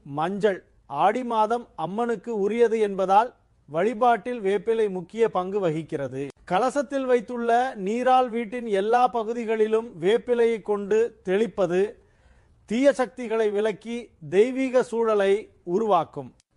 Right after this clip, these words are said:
மந்திரங்களும் ஸ்தோத்திரங்களும். லலிதா சகஸ்ரநாமம், கனகதாரா ஸ்தோத்திரம், மகாலட்சுமி அஷ்டகம், அபிராமி, அந்தாதி போன்ற த ஏவிக்குரிய ஸ்தோத்திரங்களை முழுமையாகவோ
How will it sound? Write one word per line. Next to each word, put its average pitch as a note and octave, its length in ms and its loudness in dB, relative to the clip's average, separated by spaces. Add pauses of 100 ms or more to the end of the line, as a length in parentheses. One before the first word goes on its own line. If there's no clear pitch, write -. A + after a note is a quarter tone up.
மந்திரங்களும் A#3 800 2
ஸ்தோத்திரங்களும். G#3 800 0 (760)
லலிதா G#3+ 520 2 (280)
சகஸ்ரநாமம், F#3+ 960 -2 (760)
கனகதாரா G#3+ 640 2
ஸ்தோத்திரம், G3 580 -4 (160)
மகாலட்சுமி A3 840 0
அஷ்டகம், G3+ 540 -4 (180)
அபிராமி, G#3 640 0 (340)
அந்தாதி A#3 560 0
போன்ற F#3+ 320 -8 (240)
த E3 200 0 (360)
ஏவிக்குரிய A#3 580 2
ஸ்தோத்திரங்களை G#3+ 800 -2
முழுமையாகவோ G3 920 0